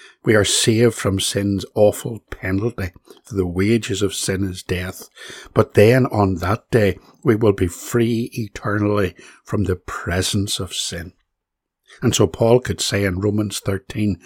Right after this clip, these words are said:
and verse eleven, "And that knowing the time,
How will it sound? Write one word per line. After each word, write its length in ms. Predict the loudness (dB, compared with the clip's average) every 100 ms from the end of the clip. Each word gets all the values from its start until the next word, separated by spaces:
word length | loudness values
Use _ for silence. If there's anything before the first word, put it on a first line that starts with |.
| -20 -20 -6
and 200 | -4 -2
verse 280 | -4 -4 -6
eleven, 500 | -6 -6 -4 -6 -8 -20 -20 -20 -6
"And 220 | 0 0
that 260 | 4 2 2
knowing 440 | 0 2 2 2
the 100 | -2
time, 460 | -4 -2 -2 -2